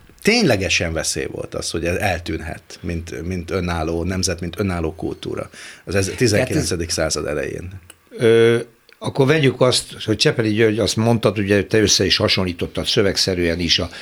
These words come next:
Speaker 2: környező országok, kelet-európai országok himnuszát, stb. stb. Hát egy nem létező, államilag nem létező nép, egy szlovák,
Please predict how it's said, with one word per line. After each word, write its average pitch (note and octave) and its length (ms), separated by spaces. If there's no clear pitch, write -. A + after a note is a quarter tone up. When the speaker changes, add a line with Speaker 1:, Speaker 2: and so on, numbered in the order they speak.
Speaker 2:
környező G#2+ 420
országok, F#2 440
kelet-európai F2+ 760
országok F2+ 340
himnuszát, F2+ 480
stb. G2+ 340
stb. G#2 520
Hát G#2+ 180
egy A#2+ 140
nem D3 200
létező, F2+ 560
államilag B2 540
nem G2 200
létező D2+ 540
nép, - 400
egy - 140
szlovák, - 580